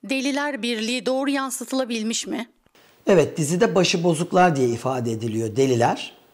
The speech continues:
Speaker 2: Son derece cesurlar. Fakat biz o bölümleri izlerken de üzüldük. Neden? Fatih Sultan Mehmet kuşatmayı başlatıyor. Yanındakileri diyor ki,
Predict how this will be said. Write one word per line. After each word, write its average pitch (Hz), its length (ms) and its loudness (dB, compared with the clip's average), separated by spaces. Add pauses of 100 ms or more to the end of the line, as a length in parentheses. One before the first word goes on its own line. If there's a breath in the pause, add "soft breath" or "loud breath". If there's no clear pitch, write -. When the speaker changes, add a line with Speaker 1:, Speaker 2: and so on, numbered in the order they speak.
(460)
Speaker 2:
Son 156 320 2
derece 127 320 2
cesurlar. 123 640 -2
Fakat - 320 -4 (260)
biz 170 300 -4 (180)
o 151 160 0
bölümleri 175 400 0
izlerken 156 540 0
de 135 60 -4
üzüldük. 113 680 -8 (200)
Neden? 156 340 2 (340 loud breath)
Fatih 165 300 2
Sultan 170 260 -2
Mehmet 165 240 -4
kuşatmayı 165 500 -2
başlatıyor. 170 680 -2
Yanındakileri 160 420 -4
diyor 190 160 -4
ki, 123 120 -10